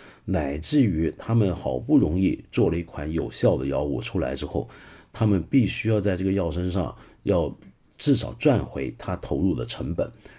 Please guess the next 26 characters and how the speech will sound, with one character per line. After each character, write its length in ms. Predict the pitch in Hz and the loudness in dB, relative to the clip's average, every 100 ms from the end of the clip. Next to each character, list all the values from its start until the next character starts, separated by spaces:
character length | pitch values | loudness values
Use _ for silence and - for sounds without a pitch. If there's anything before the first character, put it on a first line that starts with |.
| _ | _
然 140 | 85 | -2
后 180 | 82 117 117 | 0 0 0
而 100 | 120 | -2
且 160 | 117 | 0
要 80 | 104 | 0
同 200 | - 95 | 0 -2
时 200 | - 101 - | -2 -4 -4
保 260 | - - 65 | -6 -6 -4
证 220 | - 117 120 | 0 0 -2
一 120 | - | -6
定 400 | 92 - 107 69 | -4 2 2 0
时 300 | 60 - 71 | -6 -6 -6
限 340 | 73 - 90 69 | -4 -2 -2 -2
的 200 | 65 - - - - | -6 -8 -14 -20 -14
专 260 | - 98 98 | -2 2 2
利 320 | 98 65 60 | 2 0 -4
年 200 | 69 69 | -6 -6
限 300 | 78 - 76 | -4 -2 -2
的 80 | 64 | -4
保 240 | - 50 - | -8 -8 -4
护， 300 | - - - - - - | 0 0 0 -14 -20 -6
那 100 | 92 | -2
么 140 | 78 | -2
才 280 | - 78 92 | -4 -2 0
能 280 | 110 78 73 | 0 -2 -2
够 260 | 87 - | -2 -4